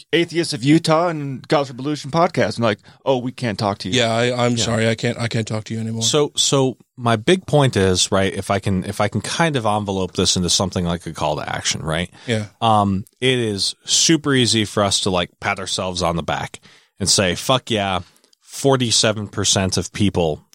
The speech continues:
Speaker 3: are going to church for the first time ever." We're, we're not Denmark yet, guys. <laughs> Um, right now, more than ever, uh, the wall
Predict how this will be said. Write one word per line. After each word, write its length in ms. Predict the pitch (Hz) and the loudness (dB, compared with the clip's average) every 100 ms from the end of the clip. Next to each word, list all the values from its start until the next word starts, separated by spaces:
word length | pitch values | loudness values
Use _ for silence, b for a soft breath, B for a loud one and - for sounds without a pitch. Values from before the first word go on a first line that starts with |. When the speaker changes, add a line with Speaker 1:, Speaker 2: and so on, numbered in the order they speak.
| _ | _
Speaker 3:
are 160 | 95 87 | -4 -2
going 320 | 95 90 85 | 0 0 0
to 80 | 82 | -2
church 600 | - 98 82 - - - | -2 -2 -4 -2 -2 -2
for 140 | - 107 | -2 -2
the 80 | 92 | 0
first 280 | 95 85 | -2 -2
time 220 | - 82 76 | -2 -2 -4
ever." 260 | 71 - - B B B B B - | -8 -10 -16 B B B B B -12
We're, 100 | 101 | -10
we're 180 | - 95 | -2 0
not 340 | 95 110 110 - _ | 2 0 -2 -8 _
Denmark 540 | 113 98 90 73 - 78 | 0 0 0 -2 -4 -8
yet, 160 | 65 - - | -8 -14 -6
guys. 400 | 82 73 69 - - | -4 -2 -2 -4 -10
<laughs> 0 | B B B B B _ _ | B B B B B _ _
Um, 580 | 107 101 92 87 82 80 _ _ _ _ _ _ _ _ _ _ | 0 2 2 0 -4 -10 _ _ _ _ _ _ _ _ _ _
right 360 | 107 98 117 - | -2 2 2 2
now, 260 | 123 120 120 | 0 0 0
more 320 | 98 107 123 | 0 2 2
than 220 | 104 95 - | 2 -2 -4
ever, 400 | 95 127 113 67 - _ - _ _ _ _ | -2 0 -2 -10 -16 _ -20 _ _ _ _
uh, 560 | 104 95 90 85 78 76 - _ _ _ _ _ _ _ | -2 2 2 0 -2 -6 -12 _ _ _ _ _ _ _
the 80 | 98 | -4
wall 800 | 85 87 95 104 113 123 131 | -4 0 4 6 4 2 -2